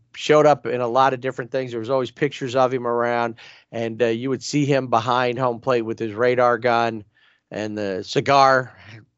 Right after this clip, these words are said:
And, uh, he, like I said, was a fixture around there. Uh, Mike Brito has, uh, passed away at the age of eighty-seven.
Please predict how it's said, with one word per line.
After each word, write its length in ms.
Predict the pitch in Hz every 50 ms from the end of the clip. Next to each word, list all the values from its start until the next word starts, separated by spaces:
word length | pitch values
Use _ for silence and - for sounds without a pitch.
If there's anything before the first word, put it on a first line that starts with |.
| _ _ _ _ _ _ _ _ _ _ _ _ _ _ _ _ _
And, 560 | - 107 107 104 104 104 104 98 95 104 107 107
uh, 240 | 104 104 104 104
he, 540 | 104 107 110 135 131 131 123 120 117 107 - _ _ _ _ _ _ _ _
like 400 | - 110 104 - 117 113 104 110
I 40 | -
said, 280 | - - 123 110 101 104
was 160 | 104 98 101
a 40 | 107
fixture 380 | 104 135 139 - - - 135
around 320 | 127 123 127 123 120 120 120
there. 280 | 120 120 117 113 - - - - - _ -
Uh, 300 | 104 107 107 107 104 104
Mike 300 | 110 123 131 120 120 -
Brito 360 | - 139 139 135 127 117 110
has, 400 | 113 120 113 107 107 101 - -
uh, 200 | 110 104 101 101
passed 340 | - - 135 107 107 - -
away 380 | 107 104 107 107 107 107 107 82
at 340 | 95 104 98 101 101 101 -
the 160 | 104 98 95
age 260 | 104 104 101 98 101
of 100 | 104 -
eighty-seven. 760 | 104 104 101 101 101 - - - 127 120 123 131 151 170 160